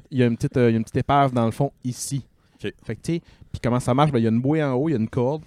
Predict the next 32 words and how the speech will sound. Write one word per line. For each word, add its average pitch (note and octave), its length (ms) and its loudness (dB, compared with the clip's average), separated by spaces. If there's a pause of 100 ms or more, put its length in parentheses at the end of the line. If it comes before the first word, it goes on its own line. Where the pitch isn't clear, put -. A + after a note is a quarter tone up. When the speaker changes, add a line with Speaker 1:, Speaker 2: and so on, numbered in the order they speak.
Speaker 1:
avec - 160 -10
un A2 120 -2
poids, A#2+ 340 -4 (300)
puis - 140 -16 (480)
où F3 100 8
est-ce F3+ 80 4
que E3 80 -2
ça B2+ 100 -6
fait C3 140 -4
dix A#2+ 120 -6
mètres, A#2+ 340 -2
ben, A2+ 80 -4
il A2 60 -2
y - 40 0
a G#2+ 60 -2
un G#2+ 140 0
ring, B2+ 360 -4
ça - 140 -20
fait G#2 80 -10
comme, G#2 200 -8
hey, A#2+ 120 -4
t'as G#2+ 140 -6
atteint A2+ 200 -4
dix G#2 140 -6
mètres, A2 280 -4
vire G#2 160 -4
de F#2+ 80 -4
bord, G2 240 -4
puis - 80 -6
remonte, F#2 380 -8
tu - 100 -12
sais. B2+ 60 -14